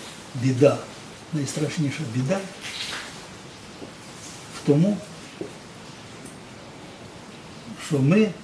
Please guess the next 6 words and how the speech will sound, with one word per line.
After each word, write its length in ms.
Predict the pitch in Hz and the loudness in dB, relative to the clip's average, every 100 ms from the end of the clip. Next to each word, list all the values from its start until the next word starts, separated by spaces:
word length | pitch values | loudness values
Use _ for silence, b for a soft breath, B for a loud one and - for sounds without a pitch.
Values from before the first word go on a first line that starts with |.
| - - - - - | -14 -16 -16 -10 -2
з 40 | |
вами 200 | 143 120 113 - - - - - - - - - - - - - - - - - | 0 0 -4 -10 -14 -16 -16 -16 -16 -16 -16 -16 -16 -16 -6 -2 -2 -6 -12 -8
от 100 | 143 - - - - - - - - - - - - - - - | -8 -8 -12 -12 -14 -2 2 2 0 -12 -14 -16 -16 -16 -14 -4
цей 220 | - 156 | 6 8
мед 320 | 131 180 202 - - - - - - - - - - - - - - - - - - - - | 8 6 4 -2 -10 -14 -16 -14 -14 -12 -14 -16 -16 -16 -16 -16 -16 -16 -16 -16 -16 -14 0
продать, 480 | 135 135 143 143 | 6 10 12 12